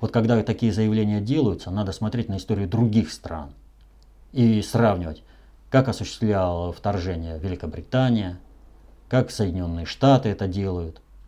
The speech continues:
как это Германия делает. Но вот все, кто обвиняет Россию в том, что Россия кого-то там истребила, кого-то завоевала, вот эти все сравнения старательно обходят. Для них это табу.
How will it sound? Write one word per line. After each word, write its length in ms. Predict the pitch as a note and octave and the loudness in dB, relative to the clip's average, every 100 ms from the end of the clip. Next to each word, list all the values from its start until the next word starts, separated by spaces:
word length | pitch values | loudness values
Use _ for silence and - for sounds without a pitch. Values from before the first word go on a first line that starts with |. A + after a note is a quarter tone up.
| - - - | -20 -12 2
как 180 | C3+ | 2
это 140 | - E2+ | 2 -4
Германия 720 | D#2+ F#2 G#2+ C#3 C#3 A#2 G#2+ | -4 2 6 8 8 8 6
делает. 460 | F#2+ G2+ F2+ D#2+ - - _ - - - _ - - _ - - - | 0 -2 -4 -6 -12 -20 _ -20 -20 -20 _ -20 -20 _ -20 -20 -12
Но 640 | G2 G2+ F#2+ F#2 F2+ E2+ F2+ | -4 -2 0 0 -2 -4 -8
вот 260 | F2+ A2 | -4 -4
все, 220 | - A#2 G#2+ | -2 -2 -2
кто 440 | G#2 F#2+ F2+ F#2 | -2 -2 -2 -4
обвиняет 460 | F#2 G#2 G#2 F2+ F2 | -2 0 0 -2 -4
Россию 380 | F#2+ - F2+ | -6 -6 -6
в 60 | E2 | -6
том, 180 | G2+ F2+ | -8 -8
что 300 | - E2+ E2 | -8 -8 -6
Россия 340 | F#2+ - E2 | -6 -6 -8
кого-то 300 | - F2+ E2 | -6 -6 -6
там 180 | F2 E2+ | -8 -8
истребила, 520 | - - F#2 D#3+ B2+ | -8 -4 0 2 2
кого-то 320 | - F2 F2 | 0 -6 -6
завоевала, 560 | E2+ F#2 F#2 E2+ D2+ D2 | -6 -4 -4 -4 -6 -8
вот 180 | F2+ G#2 | -6 -6
эти 160 | G#2 | -6
все 160 | B2 C3+ | -6 -8
сравнения 680 | - B2+ A#2+ G2+ D#2 C#2 - - - | -6 -2 0 -2 -6 -12 -16 -20 -14
старательно 580 | - F#2 F2 G2+ G2+ | -8 -6 -4 -4 -4
обходят. 580 | G2+ - - E2 F2 - - - - - - - | -6 -8 -10 -8 -8 -10 -20 -20 -20 -20 -20 -10
Для 140 | F#2+ | -6
них 180 | F#2 F2+ | -4 -6
это 140 | - F#2+ | -8 -4
табу. 460 | G2+ E2+ F2 F2 | -4 -4 -4 -6